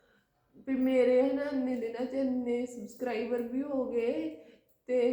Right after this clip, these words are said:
ਮੇਰੀਆਂ ਵੀਡੀਓ ਵੀ ਸਾਰੇ ਦੇਖਦੇ ਆ, ਮੈਨੂੰ ਸੋਹਣੇ ਸੋਹਣੇ ਕੁਮੈਂਟ ਕਰਦੇ ਨੇ, ਹੈ ਨਾ। ਅਹ, ਸਾਰੇ ਮੈਨੂੰ ਏਦਾਂ ਭੈਣ ਕਹਿ ਕੇ ਬੁਲਾਉਂਦੇ ਨੇ। ਜਦ ਮੈਂ, ਹੈ ਨਾ, ਵੀਰ ਭੈਣ ਕਹਿੰਦੀ ਹਾਂ ਤਾਂ ਸਾਰੇ ਮੈਨੂੰ ਵੀਰ ਭੈਣ ਕਹਿੰਦੇ ਨੇ,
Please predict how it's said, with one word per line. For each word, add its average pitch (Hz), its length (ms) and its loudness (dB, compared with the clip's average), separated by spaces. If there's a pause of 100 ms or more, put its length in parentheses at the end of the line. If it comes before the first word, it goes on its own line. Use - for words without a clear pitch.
ਮੇਰੀਆਂ 254 300 0
ਵੀਡੀਓ 247 420 -2
ਵੀ 262 160 -2
ਸਾਰੇ 254 320 -2
ਦੇਖਦੇ 254 460 0
ਆ, 247 40 2
ਮੈਨੂੰ 269 280 2
ਸੋਹਣੇ 254 320 -2
ਸੋਹਣੇ 269 300 -4
ਕੁਮੈਂਟ 247 520 -4
ਕਰਦੇ 247 520 -2
ਨੇ, 233 100 -6
ਹੈ 254 220 -4
ਨਾ। 294 560 -8
ਅਹ, 254 140 -2
ਸਾਰੇ 240 400 -4
ਮੈਨੂੰ 247 380 -2
ਏਦਾਂ 220 220 -6
ਭੈਣ 247 420 -6
ਕਹਿ 226 200 -6
ਕੇ 247 120 -8
ਬੁਲਾਉਂਦੇ 226 580 -4
ਨੇ। 220 160 -6
ਜਦ 240 260 -4
ਮੈਂ, 233 120 -2
ਹੈ 226 240 -6
ਨਾ, 262 120 -4
ਵੀਰ 262 360 -4
ਭੈਣ 240 300 -4
ਕਹਿੰਦੀ 220 400 -6
ਹਾਂ 240 60 -2
ਤਾਂ 277 120 -6
ਸਾਰੇ 226 380 -4
ਮੈਨੂੰ 233 280 -6
ਵੀਰ 226 320 -8
ਭੈਣ 226 320 -6
ਕਹਿੰਦੇ 208 520 -4
ਨੇ, 233 220 -4